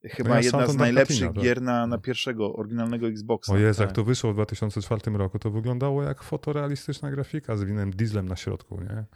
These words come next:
Speaker 1: <laughs> No, znaczy trochę tak było, bo tam było, było, e, parę, e,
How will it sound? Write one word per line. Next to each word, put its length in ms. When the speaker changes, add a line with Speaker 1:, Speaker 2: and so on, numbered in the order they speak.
Speaker 1:
<laughs> 60
No, 520
znaczy 240
trochę 220
tak 160
było, 140
bo 80
tam 180
było, 260
było, 580
e, 40
parę, 300
e, 340